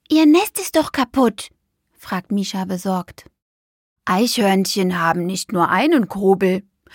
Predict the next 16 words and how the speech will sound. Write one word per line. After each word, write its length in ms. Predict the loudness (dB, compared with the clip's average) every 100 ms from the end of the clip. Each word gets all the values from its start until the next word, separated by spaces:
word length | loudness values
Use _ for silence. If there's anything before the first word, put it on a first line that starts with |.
| -20 -14
Sie 220 | -6 -4
bringt 460 | -2 2 2 0 -4
ihn 380 | -2 0 0 -2
in 320 | -6 -6 -6 -8
eines 560 | -4 -4 -4 -6 -8 -10
ihrer 420 | -6 -4 -4 -6 _ _
anderen 540 | 2 4 6 4 0
Nester“, 580 | -2 -6 -8 -8 -8 -8 -16 _ _ _ _ _ _
erklärt 540 | -10 -6 -4 -4 -6
Thomas 500 | -10 -4 0 0 -2
und 160 | -6 -6
verabschiedet 640 | -4 -6 -6 -6 -6 -8
sich 240 | -10 -12
von 180 | -6 -4
dem 160 | 0 0
Jungen. 500 | 0 0 -2 -6